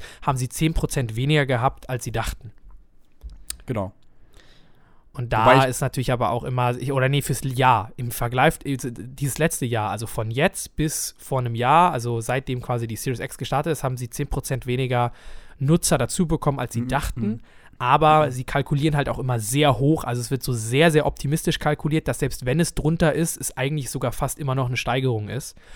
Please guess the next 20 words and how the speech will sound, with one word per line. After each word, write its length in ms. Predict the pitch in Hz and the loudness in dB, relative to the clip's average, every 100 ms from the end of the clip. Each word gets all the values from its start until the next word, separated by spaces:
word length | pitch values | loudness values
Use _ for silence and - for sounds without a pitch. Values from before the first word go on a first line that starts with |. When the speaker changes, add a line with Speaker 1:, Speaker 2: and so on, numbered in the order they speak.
| - - - - - | -20 -20 -20 -12 4
Speaker 1:
Und 280 | 175 214 160 | 4 4 0
man 100 | 143 | -2
muss 160 | 156 | 2
halt 100 | 160 | 0
natürlich 320 | 143 - 147 - | 0 -2 -2 2
sagen, 340 | 131 147 143 | 4 4 2
dass 180 | 127 - | -2 0
halt 240 | 131 123 - | -2 -2 -2
so 180 | 120 | -2
die 200 | 117 127 | -2 -6
großen 380 | - 123 156 - | -4 0 0 0
Spiele 480 | - - 160 143 131 | -6 -4 -2 0 -2
oder 120 | 123 | -2
das 200 | 120 113 | -4 -4
Größte, 500 | - 143 170 - 117 | 0 2 2 0 -4
halt 180 | 117 113 | -2 -2
Halo, 360 | 143 147 127 120 | 2 2 2 0
wurde 160 | 131 120 | 0 0
halt 100 | - | 0
verschoben. 520 | 127 - 143 - | -2 2 2 2